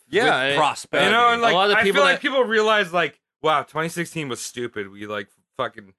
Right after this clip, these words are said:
Speaker 3: made a big deal about all these old people dying. Honestly, if I lived to the, for whatever reason, science fucking hooks test tub,
Speaker 2: They'll
Speaker 3: test
Speaker 2: fuck
Speaker 3: tubes
Speaker 2: shit
Speaker 3: into me.
Speaker 2: up.
Speaker 3: All right, and I live into fucking the twenty-second century.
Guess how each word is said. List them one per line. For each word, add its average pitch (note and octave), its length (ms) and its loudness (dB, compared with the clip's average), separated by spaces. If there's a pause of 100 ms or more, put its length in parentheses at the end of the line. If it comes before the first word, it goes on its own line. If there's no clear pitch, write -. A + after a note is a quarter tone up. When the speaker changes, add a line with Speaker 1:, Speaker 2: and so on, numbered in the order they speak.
(240)
Speaker 3:
made C#3 180 0
a B2+ 40 -4
big C3+ 220 -8
deal A#2+ 260 -4
about A2+ 220 -2
all A2+ 140 -2
these G#2+ 160 -12
old A2+ 260 -4
people G2+ 260 -12
dying. G2 400 -6 (460)
Honestly, A3 580 -2
if F#3 140 -2
I F#3+ 220 2
lived G3 400 -2
to F3 140 -4
the, D#3+ 260 0 (380)
for C#3+ 240 -8
whatever D#3+ 400 0
reason, C3 440 -8
science E3+ 600 -4
fucking A#2+ 420 -8 (200)
hooks A#2+ 340 -10
test B2+ 320 -10
tub, F#2+ 220 -8 (240)
Speaker 2:
They'll F2+ 100 -10
Speaker 3:
test D3 300 -4
Speaker 2:
fuck A#2 200 -6
Speaker 3:
tubes F#2+ 140 -12
Speaker 2:
shit B2 120 -8
Speaker 3:
into A2+ 100 -8
me. G#2+ 80 -4
Speaker 2:
up. G2+ 120 -10 (520)
Speaker 3:
All B2 60 -4
right, C3+ 260 -2
and B2 140 -8
I C3+ 120 -2
live A#2+ 320 -4
into A2 160 -8
fucking G#2+ 460 -8 (400)
the G2 160 -10 (220)
twenty-second G#2+ 680 -10
century. B2 540 -14